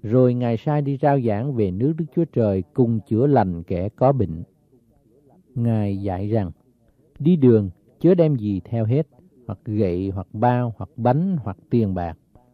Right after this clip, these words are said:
Cũng đừng đem hai áo. Hễ các ngươi vào nhà nào, hãy ở đó cho đến khi đi. Còn ai không tiếp rước các ngươi, hãy ra khỏi thành họ và phủi bụi chân mình để làm chứng nghịch cùng họ."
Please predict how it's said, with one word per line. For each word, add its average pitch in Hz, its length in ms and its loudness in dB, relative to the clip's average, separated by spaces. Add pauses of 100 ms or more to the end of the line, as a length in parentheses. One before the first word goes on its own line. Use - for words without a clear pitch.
(420)
Cũng 156 200 0
đừng 123 200 4
đem 147 200 4
hai 147 240 0
áo. 147 300 -2 (920)
Hễ 127 140 2
các 214 180 2
ngươi 170 220 6
vào 110 240 4
nhà 101 220 -2
nào, 92 320 -4 (540)
hãy 104 400 -4
ở 104 220 -2
đó 123 420 4
cho 123 100 -2
đến 113 160 -2
khi 113 220 -6
đi. 104 220 -2 (1080)
Còn 127 200 4
ai 160 260 2
không 196 440 0
tiếp 226 120 2
rước 202 220 0
các 196 260 -2
ngươi, 165 300 0 (220)
hãy 113 220 -6
ra 131 320 2
khỏi 107 280 -6
thành 98 260 -4
họ 90 340 -6 (380)
và 113 280 2
phủi 131 420 2
bụi 104 400 0
chân 156 220 2
mình 98 240 0 (280)
để 98 200 -2
làm 107 240 0
chứng 165 420 0
nghịch 110 140 0 (100)
cùng 95 200 -2
họ." 87 340 -8